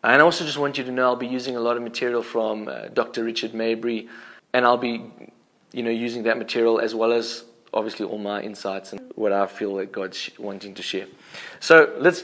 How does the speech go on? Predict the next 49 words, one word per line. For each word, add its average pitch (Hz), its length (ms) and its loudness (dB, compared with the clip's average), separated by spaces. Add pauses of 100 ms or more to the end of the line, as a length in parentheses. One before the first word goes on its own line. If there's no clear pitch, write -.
(120)
let's 156 200 0
get 151 120 2
straight 131 280 4
into 127 180 0
it. 117 80 2
So - 100 8
I 202 60 12
want 220 140 10
to - 20 2
begin 175 320 2
with 147 140 0
Psalm 160 320 2
<laughs> - 20 -10
twenty-seven, - 760 4
verse 120 260 0
four. 117 360 2 (360)
And 156 140 8
it 151 80 6
says 185 320 10
this, 160 180 6
and 127 100 -2
I 120 40 2
love 156 240 2
this 156 120 -2
scripture, - 300 -2
and 127 100 0
I 131 60 -2
want 131 120 0
to - 20 0
make 127 160 -6
just 156 200 -8
a 139 60 -6
few 185 640 0 (300)
quick 185 240 4
observations 127 600 2
around 117 300 2
it 117 80 0
as, 117 320 0
as 123 180 2
an 117 100 -4
introductory 117 540 -2
video. 107 300 -4 (680)
"One 247 280 10
thing 233 260 8
I 202 120 10
ask 170 380 8
of 143 120 0
the 139 80 4
Lord, 120 400 0